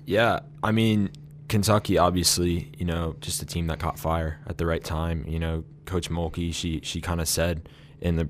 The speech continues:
in the press conference, "Kentucky's a team to watch out for. We can't take 'em lightly. We can't, you know, look to that next round, you know, looking like, oh, are we gonna play Tennessee or, or whatnot?" And that's exactly what happened. Kentucky caught fire. And I feel like, you know, uh, Faustina Fua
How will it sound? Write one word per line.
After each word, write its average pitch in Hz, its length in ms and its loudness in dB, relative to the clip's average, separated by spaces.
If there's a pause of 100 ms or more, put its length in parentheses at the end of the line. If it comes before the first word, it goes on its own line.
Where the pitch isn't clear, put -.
in 90 80 0
the 78 60 0
press 92 220 2
conference, 80 460 0
"Kentucky's 85 500 0
a 82 60 0
team 85 200 0
to 82 60 2
watch 80 240 0
out 82 160 2
for. 80 320 -2
We 78 120 -2
can't 76 200 0
take 82 220 0
'em 80 80 2
lightly. 82 340 2
We 78 120 -2
can't, 78 340 -2
you 80 100 -2
know, 78 260 0 (480)
look 87 260 6
to - 140 0
that 82 180 2
next 80 260 -2
round, 80 300 2
you 80 80 0
know, 82 120 0
looking 80 380 2
like, 78 200 0 (100)
oh, 80 60 0
are 78 120 2
we 78 80 -2
gonna 76 140 -2
play 80 160 -2
Tennessee 80 680 0
or, 78 280 -2
or 85 100 -2
whatnot?" 76 500 -2 (540)
And 80 260 0
that's 80 160 0
exactly 80 420 0
what 82 120 2
happened. 78 400 -2
Kentucky 76 420 -4
caught 76 220 -2
fire. 78 500 0
And 78 260 -2
I 85 120 0
feel 151 220 4
like, 113 340 6 (480)
you 95 120 2
know, 87 360 6 (200)
uh, 78 300 4
Faustina 90 500 4
Fua 85 460 2